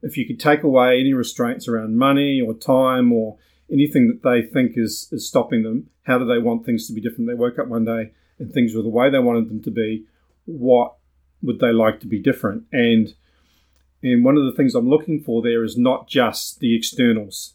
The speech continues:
but also the internals. And then from there, I ask them,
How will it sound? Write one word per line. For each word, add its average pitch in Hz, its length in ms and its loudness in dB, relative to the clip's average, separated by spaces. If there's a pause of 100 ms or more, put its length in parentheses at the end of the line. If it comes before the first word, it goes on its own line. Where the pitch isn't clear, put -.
but 131 120 -4
also 113 600 -2 (100)
the 113 240 -4
internals. 117 680 -2 (340)
And 123 140 2
then 135 160 4
from 120 180 0
there, 135 460 2 (640)
I 127 140 0
ask 123 280 0
them, 113 300 -2